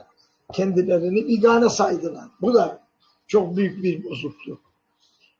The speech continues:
Altı, وَجَعَلُوا الْاَحَادِيثَ الْمَوْضُوعَةَ اَوْ الضَّعِيفَةَ. Onlar kendi peygamberlerinden gelen uydurma sözleri, yani ona isnat edilen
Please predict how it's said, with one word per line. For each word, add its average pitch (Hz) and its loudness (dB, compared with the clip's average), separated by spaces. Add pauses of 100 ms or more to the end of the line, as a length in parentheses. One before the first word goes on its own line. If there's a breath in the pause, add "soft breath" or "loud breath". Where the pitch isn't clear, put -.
(140)
Altı, 214 4 (800)
وَجَعَلُوا 208 0
الْاَحَادِيثَ - -6
الْمَوْضُوعَةَ 214 0
اَوْ 202 -4
الضَّعِيفَةَ. 190 -2 (840 soft breath)
Onlar 226 0
kendi 214 -2
peygamberlerinden 190 -2 (600)
gelen 180 2 (140)
uydurma 208 4
sözleri, 170 2 (1000)
yani 156 -4
ona 170 -2
isnat - -6
edilen 131 -6